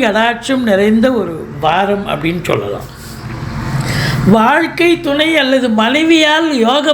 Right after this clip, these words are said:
பாக்கியங்கள், அவங்களால அனுகூலத்தை பெறக்கூடிய ஒரு வாரம். ஒண்ணு அவங்க பிறந்த வீட்டிலேருந்து லிக்விட் கேஷோ ஜுவல்ஸோ கொண்டு வரணும், இல்லை அவங்க வேலை பார்க்குறவங்களா இருந்தால் வேலை பார்க்குற இடத்துல ப்ரமோஷன், இன்க்ரிமெண்ட் கிடைக்கணும். இப்படி ஏதாவது ஒரு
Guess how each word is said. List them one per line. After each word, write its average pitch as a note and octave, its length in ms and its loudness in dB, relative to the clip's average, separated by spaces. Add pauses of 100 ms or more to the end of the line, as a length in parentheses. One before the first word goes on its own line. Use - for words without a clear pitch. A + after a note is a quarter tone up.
(120)
பாக்கியங்கள், B3+ 600 0 (140)
அவங்களால C4+ 540 2 (180)
அனுகூலத்தை C4+ 680 0 (600)
பெறக்கூடிய A#3 580 2 (140)
ஒரு E3 200 -2
வாரம். C#3 340 0 (240)
ஒண்ணு C#4+ 240 4 (120)
அவங்க A3+ 200 4 (120)
பிறந்த C4+ 280 2 (100)
வீட்டிலேருந்து B3 500 2
லிக்விட் A3 380 0
கேஷோ A3+ 320 0 (100)
ஜுவல்ஸோ G#3+ 320 2 (120)
கொண்டு G3+ 260 4
வரணும், F#3 380 0 (600)
இல்லை D#4 240 4
அவங்க C4 180 0 (140)
வேலை C#4+ 200 2 (120)
பார்க்குறவங்களா A#3+ 500 2
இருந்தால் A#3 320 2
வேலை A#3 260 0
பார்க்குற A3 300 0
இடத்துல G#3 340 0
ப்ரமோஷன், G#3 640 0
இன்க்ரிமெண்ட் F#3 500 -2
கிடைக்கணும். C#3+ 440 -4 (640)
இப்படி A3+ 260 2 (220)
ஏதாவது D4+ 580 2
ஒரு C#4 100 2